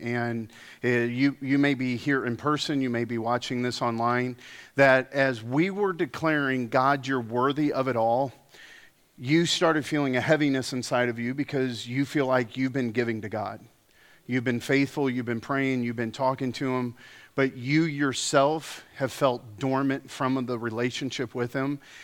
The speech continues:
And can I just say this? I even felt like, almost like anger coming up of, "How can I declare this again?" And I just wanna let you know, and again, I don't know if you're here in person or if you're listening this online and this needs to be for you,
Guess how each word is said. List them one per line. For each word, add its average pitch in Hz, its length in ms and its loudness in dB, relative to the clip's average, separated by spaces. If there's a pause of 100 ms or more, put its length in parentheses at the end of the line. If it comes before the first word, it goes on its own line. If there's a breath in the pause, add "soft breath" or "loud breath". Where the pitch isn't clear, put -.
(360 loud breath)
And 135 400 2 (320)
can 160 160 2
I 175 100 6
just 170 220 0
say 175 80 2
this? 160 300 0
I 143 80 4
even 170 220 2
felt 156 180 0
like, 139 280 0
almost 143 360 -2
like 127 240 -2
anger 135 400 0
coming 143 340 0
up 135 220 0
of, 120 440 -2
"How 143 260 2
can 147 160 -2
I 139 100 2
declare 127 440 -4
this 131 240 0
again?" 117 500 -4 (680 loud breath)
And 139 320 2
I 156 180 6
just 175 220 0
wanna 160 200 2
let 151 200 2
you 160 60 -2
know, 135 140 0
and 127 80 -2
again, 131 200 -2
I 147 140 4
don't 139 160 0
know 143 140 0
if 117 120 -6
you're 139 160 2
here 135 220 0
in 113 80 -4
person 139 500 -2
or 113 140 0
if - 140 -10
you're 131 120 0
listening 127 460 -2
this 120 220 -2
online 123 460 0
and 117 180 -2
this 120 180 -2
needs 123 280 -2
to - 40 -10
be 123 140 -4
for 120 160 -8
you, 123 260 -2